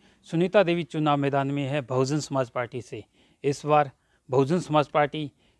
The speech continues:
सबसे बड़ी किंग मेकर की भूमिका में रहेगी मुंडावर पंचायत समिति का बोर्ड बनाने में। और इसी बीच हमारे बीच में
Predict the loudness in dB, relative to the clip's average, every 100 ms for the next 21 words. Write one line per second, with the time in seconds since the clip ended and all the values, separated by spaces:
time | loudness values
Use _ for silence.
0 | _ _ _ _ _ -4 -2 2 4 4
1 | 4 4 4 2 0 -2 0 0 2 0
2 | 2 2 0 -2 -4 -8 _ _ _ -2
3 | 6 6 6 2 -2 -2 -2 -6 -2 -2
4 | 0 0 0 -4 -6 -10 -16 _ _ -2
5 | 0 2 2 0 0 4 6 6 4 -2
6 | -2 -4